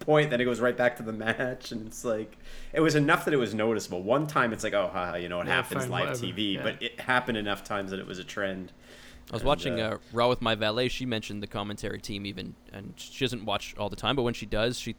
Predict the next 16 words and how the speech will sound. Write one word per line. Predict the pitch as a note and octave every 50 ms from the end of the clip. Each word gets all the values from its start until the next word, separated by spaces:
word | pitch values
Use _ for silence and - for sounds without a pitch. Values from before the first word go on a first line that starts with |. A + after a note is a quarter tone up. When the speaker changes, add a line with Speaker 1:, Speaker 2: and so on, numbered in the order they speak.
| - -
Speaker 3:
she's | - - - A2
like, | A#2 G#2 -
"Why?" | A2 A2+ B2 A2 G#2+ - - - - - - - - -
She | - -
wished | D#3+ D#3 C#3+ - -
it | C#3+
was | C3 B2 -
just | - B2+ - -
two | - A2
people. | - - G#2+ - - - - - - - - - - - - - - - - -
She | - D3 D3
was | C3+ -
like, | C3+ C3+ C3 - - - - - - - - -
couldn't | - D#3 D#3
figure | - D#3 C3 C3 A#2+
out, | A#2+ B2 A#2+